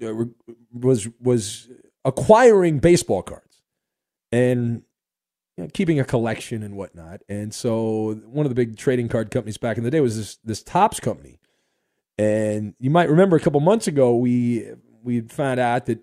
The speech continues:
Major League Baseball and, uh, a number of the sports leagues were forming exclusive rights deals.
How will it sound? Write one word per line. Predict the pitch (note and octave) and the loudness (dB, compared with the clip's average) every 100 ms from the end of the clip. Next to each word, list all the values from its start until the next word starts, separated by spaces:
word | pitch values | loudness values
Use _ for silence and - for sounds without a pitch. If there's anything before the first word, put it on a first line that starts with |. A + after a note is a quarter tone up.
| _ A2+ | _ -6
Major | B2+ D3 C3 | -2 0 0
League | B2 A#2 | 0 0
Baseball | G#2 C#3 C#3+ - B2+ A#2+ A#2+ A#2+ A#2 A#2 A#2 - | 0 0 0 -2 0 2 2 2 0 0 -2 -4
and, | G#2 G#2+ G#2+ G#2+ G#2+ G#2+ G#2 G#2+ | -6 -6 -6 -6 -10 -12 -12 -8
uh, | G#2 A2+ | -8 -6
a | A#2 | -2
number | D3 G#3 F3 | 0 2 2
of | |
the | B2+ | 0
sports | - E3 D#3+ - | -2 -2 -2 0
leagues | B2+ A#2+ G#2+ | -2 -2 -4
were | A#2 | -6
forming | - D#3+ D3 C3+ A#2+ | -4 -4 -2 -2 -4
exclusive | A#2 - - G3 F#3 D#3 B2 | -6 -8 -2 0 0 -2 0
rights | C3 D#3 A#2 - | 0 0 -4 -8
deals. | A2+ D#2 B1 - | -10 -10 -12 -20